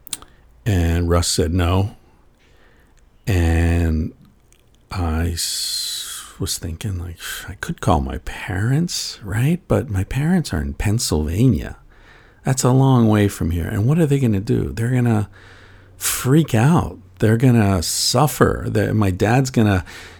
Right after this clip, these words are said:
you know, find the first plane he can get from Harrisburg, Pennsylvania to Fairbanks, Alaska. You know, what's that gonna be?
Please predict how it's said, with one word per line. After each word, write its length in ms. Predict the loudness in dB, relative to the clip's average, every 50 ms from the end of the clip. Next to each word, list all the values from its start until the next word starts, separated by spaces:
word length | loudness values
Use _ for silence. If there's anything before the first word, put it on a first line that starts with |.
| -8 -4
you 120 | 0 2
know, 240 | 4 4 4 2 0
find 560 | -2 -6 -10 -4 0 2 4 6 6 6 6
the 60 | 4 2
first 480 | 0 2 4 4 4 4 2 0 2
plane 420 | 2 4 4 4 4 4 6 6 6
he 160 | 6 4 2
can 180 | 2 0 2 2
get 280 | 2 2 0 -2 -4
from 480 | -4 -2 0 2 2 2 2 2 0 -2
Harrisburg, 920 | -2 -2 0 0 2 4 6 6 4 4 2 0 2 4 4 4 2 2
Pennsylvania 920 | 0 0 0 0 2 0 0 2 2 2 4 4 6 6 4 4 2 2 0
to 180 | -2 -4 -4
Fairbanks, 720 | -4 -2 0 2 4 4 4 4 4 2 2 2 0 0
Alaska. 840 | -2 -2 0 0 2 4 4 4 4 2 -2 -4 -4 -4 -4 -8 -8 -4
You 160 | -2 0 0
know, 320 | 2 2 2 2 2 2
what's 300 | 2 2 2 0 0 -2
that 280 | -2 0 2 2 2 2
gonna 160 | 2 2 2
be? 320 | 0 0 -4 -6 -6 -8